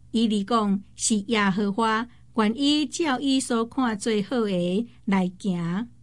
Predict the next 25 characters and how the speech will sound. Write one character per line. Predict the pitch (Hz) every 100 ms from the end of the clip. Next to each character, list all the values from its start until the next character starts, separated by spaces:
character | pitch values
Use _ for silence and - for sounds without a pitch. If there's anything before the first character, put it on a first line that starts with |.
| - - - -
撒 | - - 214
母 | 214
耳 | 220
渐 | 226 240 220 190 196 185
渐 | 214 202 208
大 | 208 185
汉， | 170 208 185 165 - - -
耶 | 226
和 | 214 233 220
华 | 254 254
甲 | 247 254
伊 | 262 262 247
伫 | 226 202
地， | - 190 170 - - -
互 | - 214
伊 | 269 302
所 | - 285 277
讲 | 330 247
的 | 202 190 190 226 - -
无 | 202 202
一 | 202
句 | 190 - 208 196
无 | 175 196 190
应 | - 240 202
验。 | 180 190 185 226